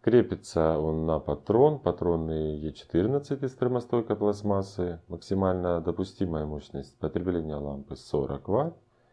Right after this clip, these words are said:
Лампочки приобретаются отдельно.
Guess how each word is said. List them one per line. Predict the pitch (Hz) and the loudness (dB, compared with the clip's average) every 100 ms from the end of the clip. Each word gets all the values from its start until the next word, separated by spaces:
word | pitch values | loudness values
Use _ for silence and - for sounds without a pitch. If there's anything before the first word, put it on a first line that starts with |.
| _ _ _ _ _ _ | _ _ _ _ _ _
Лампочки | 135 143 117 107 - - 104 98 | 6 6 6 2 0 0 4 4
приобретаются | 98 98 95 95 92 87 - 85 | 6 4 4 4 4 4 2 4
отдельно. | 82 78 78 78 90 135 156 | 4 2 4 4 4 0 -4